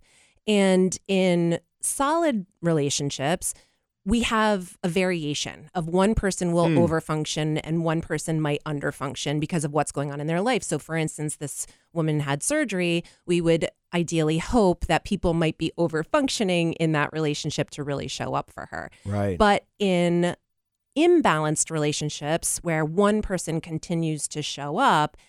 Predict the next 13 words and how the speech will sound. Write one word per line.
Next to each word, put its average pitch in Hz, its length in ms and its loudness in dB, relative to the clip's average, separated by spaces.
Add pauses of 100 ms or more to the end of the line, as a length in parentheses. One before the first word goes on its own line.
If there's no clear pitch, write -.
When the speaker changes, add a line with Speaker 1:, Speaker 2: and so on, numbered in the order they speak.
(180)
Speaker 1:
and, 151 500 0 (100)
or 165 140 0
it - 100 -6
seems 240 320 2
that 139 180 -6
way, 143 220 0
and 147 100 -2
the 160 120 -2
other 151 200 -2
people 151 380 -6
or 139 100 -2
person 143 480 -8 (140)
aren't, 185 440 0